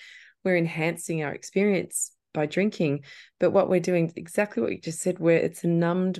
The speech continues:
version of ourself, and we're kind of missing out on so much life when we're there,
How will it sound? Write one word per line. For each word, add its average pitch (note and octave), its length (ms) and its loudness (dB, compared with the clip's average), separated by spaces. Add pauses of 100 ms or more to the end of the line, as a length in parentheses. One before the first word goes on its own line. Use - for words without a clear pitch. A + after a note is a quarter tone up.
(120)
version D#3 520 -2
of D#3 120 -6
ourself, C#3+ 680 -4
and D#3+ 140 0
we're D#3+ 140 2
kind F3+ 240 -2
of E3 160 -2 (280)
missing F3 440 2
out D#3+ 160 0
on D3+ 100 -2
so E3 240 -2
much E3 340 -4
life D3+ 600 -8 (800)
when E3+ 180 4
we're E3 100 6
there, D#3 520 2